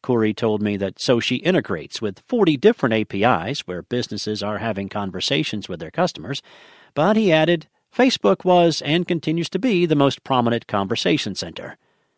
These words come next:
Khoury and C T O Alo Sarv founded Sochi back in twenty twelve. Khoury said they spent the first two years building the product and have subsequently raised around thirty million dollars in total funding. "What we weren't building was a point solution," he said.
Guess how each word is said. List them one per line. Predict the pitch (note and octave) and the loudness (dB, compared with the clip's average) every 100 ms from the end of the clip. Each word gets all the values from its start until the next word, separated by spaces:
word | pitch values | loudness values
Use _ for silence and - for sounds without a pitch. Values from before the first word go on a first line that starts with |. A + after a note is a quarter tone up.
| _ _ _ _ - | _ _ _ _ 0
Khoury | D4 A3+ A3 E3 | 4 6 6 4
and | D#3+ | 4
C | - F3 | 0 -2
T | - D#3+ | 2 6
O | D#3 | 6
Alo | D3 D3 C#3+ | 6 4 4
Sarv | - C#3+ D3+ F3+ C#3+ - | 2 2 2 2 -2 -2
founded | C#3+ C3+ B2 | 0 0 0
Sochi | - C3+ - B2+ | -2 -2 -2 0
back | B2 A#2+ | 0 0
in | B2 | -4
twenty | - A2+ A2 | -6 -6 -6
twelve. | G#2 F2 - - - - - - | -6 -8 -10 -18 -20 -20 -20 -4
Khoury | D3+ C3+ B2 | 2 4 4
said | C3 B2 | 2 2
they | A#2+ | 2
spent | A#2+ - A#2 | 2 -2 -2
the | A2+ | -2
first | B2+ B2 - | -2 -2 0
two | A3 | -2
years | C3+ E2 B2+ | -2 -4 -6
building | - G2+ G#2 | -6 -6 -4
the | G2+ | -4
product | - E3+ G#2+ C3 _ _ - | 0 2 2 -2 _ _ -4
and | - | 2
have | D3+ D3+ | 2 2
subsequently | - B2 - B2+ G#2+ A#2 | 2 0 0 -4 -2 -2
raised | A2+ G#2+ A2 G#2 | 0 0 0 -2
around | G#2+ G#2 G2+ | 0 0 0
thirty | G#2+ G2 | 0 0
million | G2+ F#2+ F2 | 0 -2 -2
dollars | A2 G#2 G2+ G2+ | 0 0 -2 -4
in | F#2 | -8
total | F#2 E2 | -10 -2
funding. | D3+ E3+ E2 - _ _ _ _ _ _ _ - | 2 2 -2 -14 _ _ _ _ _ _ _ 0
"What | G3+ D#3+ | 2 4
we | E3+ D#3 | 4 4
weren't | - G#3 A#3+ - - | 2 4 4 0 -2
building | A2+ F#2+ F2+ D3+ | 0 0 -2 -2
was | C3+ B2+ | 0 2
a | B2 A#2 | 2 0
point | - F#3+ - | 0 -2 -2
solution," | - G2+ F2+ - - | -4 -6 -6 -8 -10
he | - | -12
said. | - F#2 G2+ | -12 -10 -12